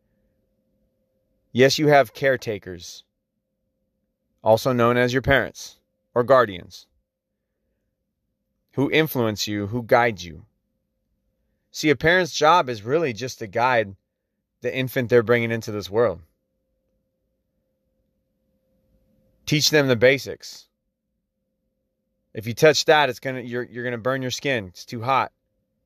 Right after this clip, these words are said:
You know, warn them of the dangers of life.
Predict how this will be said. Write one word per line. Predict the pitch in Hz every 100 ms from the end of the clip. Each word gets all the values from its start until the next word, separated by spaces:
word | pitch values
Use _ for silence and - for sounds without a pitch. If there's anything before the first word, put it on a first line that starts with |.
| _ _ _ _ _ _ _ _ _ _ _ _ _
You | 104
know, | 107 123 - -
warn | 113 131 147
them | 139 135
of | 120
the | 113
dangers | 127 143 127 107
of | 104
life. | 127 110 90 _